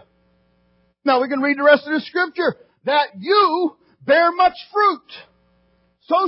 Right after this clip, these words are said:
shall you be my disciples." There are promises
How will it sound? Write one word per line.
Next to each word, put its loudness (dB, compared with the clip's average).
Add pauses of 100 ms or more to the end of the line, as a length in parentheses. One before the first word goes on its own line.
shall -2
you -4
be 0
my 0 (300)
disciples." -2 (1000)
There 2
are 2
promises 0